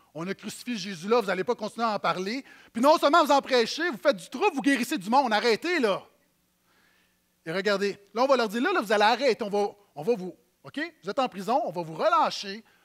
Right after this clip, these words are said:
mais là, vous allez arrêter de parler de Jésus. Vous allez vous calmer, les boys. Regardez la réponse de Pierre. Pierre et Jean leur répondirent, « Est-il juste au regard de Dieu de vous obéir plutôt qu'à Dieu ? À vous d'en juger, car nous,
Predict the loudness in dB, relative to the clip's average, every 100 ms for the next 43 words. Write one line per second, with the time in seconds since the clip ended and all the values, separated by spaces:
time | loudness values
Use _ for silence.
0 | _ -10 -8 -6 -2 0 0 -2 -6 -10
1 | -14 -12 -12 -14 -18 -20 -20 _ _ _
2 | _ _ _ -10 -8 -8 -10 -6 -6 -6
3 | -8 -12 -16 -20 _ _ _ _ _ _
4 | _ _ _ _ _ _ _ -4 -2 -2
5 | -2 -4 -8 -12 -12 -14 -12 -12 -14 _
6 | _ _ _ _ _ -6 -2 0 -2 -6
7 | -6 -6 -8 -10 -14 -12 -14 -16 -20 _
8 | _ _ _ _ _ -8 -8 -6 -8 -6
9 | -6 -8 -6 -6 -2 -2 -2 -6 -10 -8
10 | -8 -8 -12 -6 -4 -4 -8 -16 -14 -14
11 | -14 -20 _ _ _ _ _ _ _ _
12 | _ _ _ _ -2 0 0 -2 -2 -4
13 | -10 -10 -6 -4 -2 -2 -2 -4